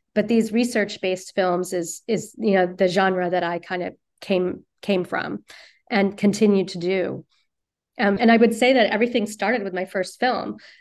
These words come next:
Um, I, when I moved to New York, I found myself as an intern, and then it kind of, uh, it's sort of a place of privilege where I was like, "Oh, I didn't come here just to make T V," 'cause even public television can be just T V.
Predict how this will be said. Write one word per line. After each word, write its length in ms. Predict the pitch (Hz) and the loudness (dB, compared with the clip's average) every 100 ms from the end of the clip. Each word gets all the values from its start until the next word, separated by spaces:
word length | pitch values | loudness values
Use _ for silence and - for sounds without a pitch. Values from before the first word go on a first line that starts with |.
| - | -2
Um, 440 | 214 202 190 - - | 0 2 -2 -8 -6
I, 400 | 208 214 214 208 | 0 2 2 0
when 180 | 226 214 | 0 2
I 80 | 202 | 2
moved 220 | 208 214 | 2 -2
to 100 | 208 | -2
New 80 | 202 | -2
York, 400 | 202 208 196 - - | 0 -2 -4 -10 -8
I 240 | 190 190 | -4 -4
found 240 | 185 202 190 | -4 -4 -4
myself 420 | 185 196 185 - _ _ | -6 -6 -8 -8 _ _
as 140 | 220 202 | -2 2
an 100 | 214 | 4
intern, 460 | 226 262 226 202 | 4 2 2 2
and 140 | 202 202 | 0 0
then 120 | 202 | -2
it 120 | 208 | -4
kind 200 | - 202 | -4 -2
of, 160 | 196 185 - - - _ _ | -2 -6 -18 -20 -20 _ _
uh, 240 | - 226 208 | -6 -4 -4
it's 320 | - - 226 - | -6 -8 -4 4
sort 180 | 233 | 6
of 120 | 226 208 | 6 4
a 40 | |
place 360 | 214 233 220 220 | 2 4 4 2
of 120 | 214 | 0
privilege 460 | - 226 220 196 | 0 2 4 2
where 100 | 185 | 0
I 60 | 190 | -2
was 140 | 190 | -2
like, 160 | 196 190 | -4 -6
"Oh, 80 | - | -2
I 280 | 233 220 247 | 0 0 0
didn't 260 | 269 240 | 0 -2
come 140 | 202 190 | -4 -6
here 200 | 190 185 | -4 -6
just 380 | 175 202 208 - | -4 -4 -4 -4
to 80 | |
make 260 | 196 185 180 | -2 -2 -4
T 220 | - 202 | -4 -4
V," 440 | 185 220 208 180 226 | -2 -4 -4 -6 -4
'cause 200 | 214 220 | -4 -2
even 300 | 220 208 196 | -2 -2 -2
public 260 | 202 180 | -4 -4
television 640 | - 190 202 196 180 180 | -4 -2 -2 -2 -2 -4
can 220 | 180 185 185 | -6 -4 -2
be 120 | 180 | -2
just 340 | 175 190 - | -2 -6 -6
T 160 | - 190 | -6 -4
V. 400 | 190 - 233 | -4 -6 -8